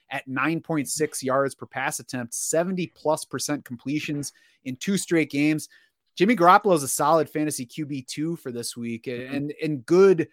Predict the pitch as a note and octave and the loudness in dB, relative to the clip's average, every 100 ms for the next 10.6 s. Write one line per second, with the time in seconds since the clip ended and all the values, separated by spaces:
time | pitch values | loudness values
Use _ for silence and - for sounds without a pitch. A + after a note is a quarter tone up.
0 | _ _ - F3+ D#3+ D3 - F3+ F3+ D3+ | _ _ 4 4 4 2 0 -2 -2 -6
1 | C#3+ B2 B2+ A#2 A#2+ A#2+ B2 A#2+ - B2 | -8 -4 -4 -4 -8 -8 -10 -12 -12 -12
2 | A2+ - G2+ G#2+ - - - _ _ - | -12 -14 -16 -16 -20 -20 -20 _ _ 4
3 | E3+ - F3 F3 F#3+ F#3 F3 E3+ E3 E3 | 4 4 2 4 6 6 6 4 0 -2
4 | E3+ E3+ E3 C#3 - B2 D3+ C3 - _ | -2 -4 -2 -2 -4 -6 -6 -6 -12 _
5 | C#3+ C#3 C3 C3 C#3 B2+ B2+ B2+ B2+ A#2 | -2 -2 -2 -2 -4 -4 -6 -6 -8 -10
6 | - C3 - - C#3 C3+ C3 - B2 C3 | -10 -10 -10 -4 -2 -2 -6 -6 -2 -2
7 | A#2+ B2 A#2 A2+ C3 B2+ A2 B2 B2+ A#2+ | -4 -10 -12 -8 -8 -8 -6 -6 -6 -8
8 | A#2 A2+ A#2+ A#2+ A2+ - - B2 A#2+ B2 | -10 -8 -6 -6 -8 -12 -18 -10 -6 -4
9 | A#2+ - _ - _ - B2+ A#2 B2+ A#2+ | -4 -8 _ -20 _ -10 -10 -8 -8 -6
10 | A#2+ A#2 A#2 A#2 A2+ A2+ | -6 -4 -4 -2 -2 -8